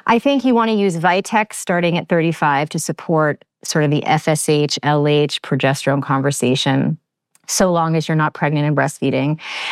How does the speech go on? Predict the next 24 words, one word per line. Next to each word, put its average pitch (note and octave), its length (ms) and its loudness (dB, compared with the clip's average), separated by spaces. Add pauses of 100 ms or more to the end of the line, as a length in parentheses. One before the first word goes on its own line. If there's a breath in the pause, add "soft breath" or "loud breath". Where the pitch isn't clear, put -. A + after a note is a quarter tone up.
And G3+ 220 2
then F#3 480 0 (140)
forty-five E3+ 560 0
and D#3+ 120 0
up, D3+ 260 -4 (180)
you E3 160 4
would D#3 140 2
be D3+ 80 2
using D3+ 340 2
some D3+ 160 0
low-dose D3 380 0
melatonin - 600 -2
to D#3 100 0
help F#3+ 340 0
your E3+ 340 0
ovaries D#3 500 0
continue D3+ 400 2
to C#3+ 140 0
do D3 260 2
what D3 160 0
they're C3+ 100 2
supposed C#3+ 300 -2
to C3 120 2
do. - 80 -12